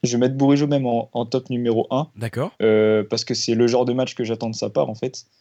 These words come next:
Speaker 1: Euh, il a prolongé, c'est pas pour rien. Il est le plus gros salaire du club, donc maintenant j'en attends encore plus de lui. Euh, je veux le voir au niveau sur le, enfin, duquel il a été, euh, en fin de saison dernière. Euh, voilà, et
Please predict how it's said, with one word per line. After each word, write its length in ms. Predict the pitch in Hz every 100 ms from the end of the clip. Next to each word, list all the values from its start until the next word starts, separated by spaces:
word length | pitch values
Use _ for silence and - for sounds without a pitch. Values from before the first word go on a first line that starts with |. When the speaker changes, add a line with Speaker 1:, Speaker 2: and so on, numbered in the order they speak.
| _ _ -
Speaker 1:
Euh, 100 | 110
il 80 | 113
a 60 |
prolongé, 420 | 120 147 147 147 160
c'est 160 | 135
pas 120 | 127
pour 180 | 127 127
rien. 240 | 123 165 185
Il 140 | 123
est 60 | 117
le 120 | 113
plus 140 | 113 117
gros 180 | 120
salaire 300 | 123 123 120
du 140 | 113 113
club, 180 | 139 131
donc 140 | 107 -
maintenant 240 | 110 123
j'en 160 | 120 110
attends 180 | 107 110
encore 240 | 107 107
plus 240 | - 170
de 100 | 139
lui. 280 | 127 139 180 - _ _ _ -
Euh, 160 | 110 110
je 100 | 107
veux 80 | 117
le 80 |
voir 220 | 117 135 131
au 80 |
niveau 360 | 131 135 143 147 175 _ _ _ _ _
sur 220 | - 127
le, 140 | 120 113
enfin, 240 | 113 113
duquel 320 | 113 113 135
il 100 | 123
a 60 | 113
été, 340 | 110 123 127
euh, 240 | 110 107 104 - _ _ -
en 80 |
fin 120 | 123 151
de 60 |
saison 240 | 151 143 143
dernière. 480 | 139 139 165 - _ _ _ _ 127
Euh, 200 | 120 117
voilà, 320 | 110 107 123
et 180 | 113